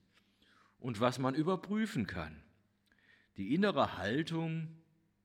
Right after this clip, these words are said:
spielte nicht so sehr eine Rolle. Wer da Näheres drüber lesen will, schaue ins Neue Testament, vielleicht mit dem Stichwort Pharisäer.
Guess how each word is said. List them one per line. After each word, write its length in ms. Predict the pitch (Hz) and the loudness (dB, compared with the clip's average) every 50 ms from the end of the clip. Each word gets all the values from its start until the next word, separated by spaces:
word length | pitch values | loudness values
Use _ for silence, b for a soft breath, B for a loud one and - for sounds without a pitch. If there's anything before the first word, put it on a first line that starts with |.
| _ _ | _ _
spielte 520 | - - - - 101 101 113 117 117 120 101 | -20 -20 -12 -8 -6 -4 -4 -4 -2 -2 -2
nicht 240 | 95 107 113 - | -2 -2 -4 -6
so 140 | - 110 107 | -6 -6 -6
sehr 460 | 95 90 98 101 107 107 104 107 - | -4 -4 -2 0 0 0 -2 -2 -4
eine 180 | - 95 104 113 | -8 -6 -6 -6
Rolle. 440 | 104 85 82 80 76 67 65 76 76 - b b b b b b b b b b b b b b b b b b b - | -6 -6 -6 -6 -6 -8 -10 -12 -18 -20 b b b b b b b b b b b b b b b b b b b -10
Wer 140 | - 95 | -6 -4
da 140 | 101 104 98 | -2 -2 0
Näheres 560 | 92 92 107 123 135 135 123 117 117 104 - | 0 0 2 4 4 4 4 2 0 -2 -4
drüber 260 | - 101 113 104 107 104 | -6 -6 -2 0 0 0
lesen 420 | 98 104 107 110 110 107 101 92 | 2 2 0 0 0 -2 -2 0
will, 180 | 101 98 98 95 | 0 0 0 0
schaue 360 | - - 101 95 98 101 87 | -2 -4 -4 -2 -2 -2 -4
ins 200 | 85 90 87 - | -4 -6 -8 -8
Neue 260 | 92 85 95 95 90 | -6 -4 -4 -4 -4
Testament, 720 | 90 92 87 - - 87 87 90 92 101 101 95 - - B B B B B B B | -4 -6 -8 -6 -6 -4 -4 -2 -2 -2 -4 -6 -8 -12 B B B B B B B
vielleicht 460 | - - 104 90 92 92 92 90 - | -12 -8 -4 -2 -2 -2 -2 -4 -6
mit 120 | 87 85 - | -10 -10 -8
dem 100 | 90 82 | -8 -8
Stichwort 580 | - - - 82 80 - 78 80 87 92 85 | -10 -10 -10 -10 -10 -10 -10 -8 -8 -8 -8
Pharisäer. 680 | - - 98 92 87 92 95 87 85 78 69 69 64 - | -10 -10 -10 -8 -6 -6 -6 -6 -8 -8 -8 -10 -14 -18